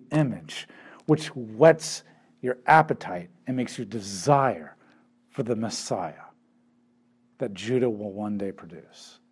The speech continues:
And that's how every book ends. Does it make sense? Questions? So an overview of the book of Genesis.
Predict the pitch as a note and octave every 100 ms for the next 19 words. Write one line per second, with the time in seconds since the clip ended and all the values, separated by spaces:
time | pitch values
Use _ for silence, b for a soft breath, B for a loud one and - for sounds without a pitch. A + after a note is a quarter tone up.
0 | _ _ _ _ G#2+ G#2+ B2+ - G#2+ G2
1 | _ C#3 C3 C3 B2 A#2 - _ - D#2+
2 | - - - _ _ _ _ _ _ B2+
3 | B2+ B2 - C#3 D#3+ D#3 - - _ _
4 | - _ - - _ _ _ _ - C#3+
5 | C#3+ - E3+ D#3+ - - _ _ _ _
6 | _ _ _ - _ _ _ _ _ _
7 | _ _ _ - - D3 C#3+ E3+ F3 D#3+
8 | D#3 C#3+ B2 A2+ B2+ B2 F#2+ G#2 G2 F2+
9 | - - - - -